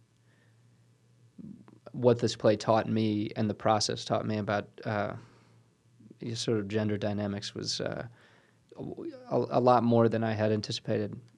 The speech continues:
Um, you know, why, why is it okay in my mind to watch,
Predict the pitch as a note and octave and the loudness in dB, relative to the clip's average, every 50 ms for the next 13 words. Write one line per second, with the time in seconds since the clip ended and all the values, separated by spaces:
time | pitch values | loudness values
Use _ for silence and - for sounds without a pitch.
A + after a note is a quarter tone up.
0 | _ _ - - A#2 A2+ A2 A2 A2 G#2+ G#2+ - - - - - - _ _ _ | _ _ -6 -2 0 0 0 0 0 -2 -4 -4 -6 -10 -12 -14 -18 _ _ _
1 | _ _ _ _ _ _ - - - - C#3+ C3 A2+ A2 G#2+ G#2 G#2+ A2 A2 A2 | _ _ _ _ _ _ -20 -20 -12 -8 -4 0 0 0 2 2 4 4 4 4
2 | A2 A2 A2 A2 A#2 A#2+ - - _ _ - - C3+ A2+ A2 A2 A2+ G#2+ - A#2 | 4 2 2 0 -2 -6 -12 -16 _ _ -10 -2 2 4 6 6 6 4 4 4
3 | A2 A2 G#2+ - - A#2 A2+ A2+ A2 A2 G#2+ G#2+ G#2 G#2 A2 A2 A2 A2 G#2+ G#2 | 4 2 2 2 2 2 2 2 2 2 0 0 2 2 2 2 2 0 -2 -2
4 | - A2 G#2 G#2 G2+ G2+ G2 - - - - | -2 0 2 2 2 2 0 -2 -8 -10 -12